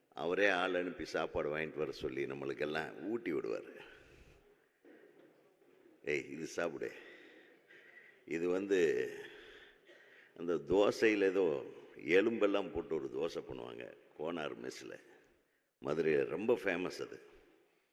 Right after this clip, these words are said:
நல்லி தோசையா, அதை ஊட்டி, அப்ப நான் ஒல்லியா இருப்பேன், திரைப்பட கல்லூரியில படிச்சுட்டு just வெளியே வந்த டைம்.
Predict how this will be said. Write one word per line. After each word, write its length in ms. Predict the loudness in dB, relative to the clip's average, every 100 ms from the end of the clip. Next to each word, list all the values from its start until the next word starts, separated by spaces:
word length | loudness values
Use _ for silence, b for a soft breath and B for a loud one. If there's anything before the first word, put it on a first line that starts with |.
| b b _ _ _ _ _ _ -8
நல்லி 540 | 0 2 2 2 0 0 -2 -8 -16 -6
தோசையா, 460 | 0 0 0 -2 -2 -4 -14 B B B B B _ _ _ _ _ _ _ _ _ _ _ _ _
அதை 240 | -4 0 2
ஊட்டி, 240 | 0 0
அப்ப 240 | 0 2 2
நான் 160 | 0
ஒல்லியா 460 | -2 -2 0 2 2
இருப்பேன், 340 | 0 -6 -10 -14 B B B B B B _ _ _ _ _ _ _ _ _ 2
திரைப்பட 360 | 4 6 6 4
கல்லூரியில 460 | 2 2 2 0 -4
படிச்சுட்டு 360 | -4 -6 -6 -2
just 380 | -2 -2 -4
வெளியே 260 | -4 -2 -2
வந்த 260 | -2 -6 -6
டைம். 260 | -6 -6